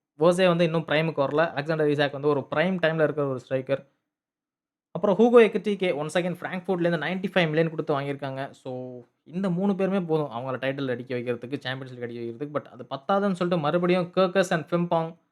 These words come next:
ஃபார்ட்டி சிக்ஸ் மில்லியன், ஃபார்ட்டி மில்லியன், ஒரு ஃபுல் பேக்ஸ். Then நம்ம கியோவானி லியோனின்னு சொல்லிட்டு வேன் டீக்கு பேக்கப்பாக ஒரு தேர்ட்டி ஒன் மில்லியன் கொடுத்து பாமாலேருந்து ஒருத்தர் வாங்கியிருக்கானுங்க. நெக்ஸ்ட் வேன் டீக்லாம் சொல்லிட்டு இருக்கானுங்க,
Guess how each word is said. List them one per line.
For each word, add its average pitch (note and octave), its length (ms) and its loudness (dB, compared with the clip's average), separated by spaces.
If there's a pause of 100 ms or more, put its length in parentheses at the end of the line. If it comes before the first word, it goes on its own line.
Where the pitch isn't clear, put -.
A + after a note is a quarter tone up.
(280)
ஃபார்ட்டி D#3+ 180 -2
சிக்ஸ் E3 240 -8
மில்லியன், D#3 260 -2
ஃபார்ட்டி D3 300 -2
மில்லியன், C#3+ 360 -2
ஒரு B2 240 -10
ஃபுல் D3 140 -2
பேக்ஸ். C#3+ 360 -2 (360)
Then F#3+ 340 2
நம்ம C3+ 240 -6
கியோவானி E3 560 0
லியோனின்னு D#3 420 2
சொல்லிட்டு C#3 640 -2 (120)
வேன் F3 240 -2
டீக்கு F3 280 -2
பேக்கப்பாக C#3 440 0
ஒரு C3 160 0
தேர்ட்டி D3+ 200 -2
ஒன் E3+ 120 2
மில்லியன் D3+ 240 -4
கொடுத்து C#3 300 -8
பாமாலேருந்து C#3 320 -4
ஒருத்தர் B2 280 -8
வாங்கியிருக்கானுங்க. A#2+ 480 -14
நெக்ஸ்ட் C#3 460 -4
வேன் - 0 -
டீக்லாம் C#3+ 180 -2
சொல்லிட்டு C#3 360 -8
இருக்கானுங்க, B2 380 -10